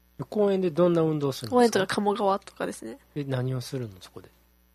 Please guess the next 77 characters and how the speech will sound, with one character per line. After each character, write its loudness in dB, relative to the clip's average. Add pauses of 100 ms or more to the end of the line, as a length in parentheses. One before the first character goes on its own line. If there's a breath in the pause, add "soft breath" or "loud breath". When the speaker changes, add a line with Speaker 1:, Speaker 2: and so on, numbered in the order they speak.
(160)
Speaker 2:
あ、 -2
友 0
達 -2
と -2
遊 -2
ん -14
だ -8
り 2
と -
か。 4
Speaker 1:
え？ 6 (120)
Speaker 2:
<laughs> -10
友 2
達 2
と、 4 (580 loud breath)
普 2
通 -2
に 0
遊 -2
ん -4
だ -2
り -6
と -20
か、 -2 (800 soft breath)
バ 2
ド 0
ミ -2
ン -8
ト -8
ン -8
し -14
た -2
り -2
と -12
か、 -4
ジ -2
ョ 6
ギ 2
ン 0
グ 0
し -6
た -4
り -6
と -10
か -6
し -16
て -8
ま -12
す。 -20
Speaker 1:
あ、 -16 (280)
ジ -20
ョ -18
ギ -4
ン -4
グ -6
と -12
か -14
し -12
て 0
る？ 4
Speaker 2:
ジ 4
ョ 6
ギ 6
ン 6
グ 2
し -4
て 0
ま 0
す、 -12
ジ -8
ョ -4
ギ -4
ン -6
グ。 0
Speaker 1:
や 2
る -2
ね。 2